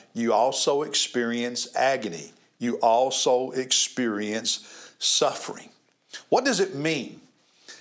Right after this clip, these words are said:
to be blessed by the Lord? Does that mean that I'm always prosperous? I'm always healthy? I'm always successful?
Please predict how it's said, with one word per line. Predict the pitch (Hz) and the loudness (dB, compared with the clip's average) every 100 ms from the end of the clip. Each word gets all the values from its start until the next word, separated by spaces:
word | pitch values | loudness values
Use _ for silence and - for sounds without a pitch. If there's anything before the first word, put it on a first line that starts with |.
| _ | _
to | 147 | -2
be | 147 | -2
blessed | 135 104 139 151 151 - | -2 -2 2 4 2 2
by | 135 120 | 2 2
the | |
Lord? | 117 120 113 101 | 4 4 4 2
Does | 98 113 | -2 0
that | 139 117 | 2 2
mean | 135 139 | 0 2
that | 131 | 2
I'm | 113 110 | 2 4
always | 120 160 170 165 | 4 4 0 -2
prosperous? | - - 139 147 - - - - | -2 2 2 2 0 0 0 0
I'm | - 95 | -2 4
always | 104 143 143 117 127 | 4 4 2 -2 -4
healthy? | - - 147 170 - - - | -4 2 2 2 -4 -4 -2
I'm | 123 | 2
always | 95 131 143 160 165 - | 4 4 2 0 0 -2
successful? | - - - - 180 - - 220 | 0 0 2 2 2 0 0 0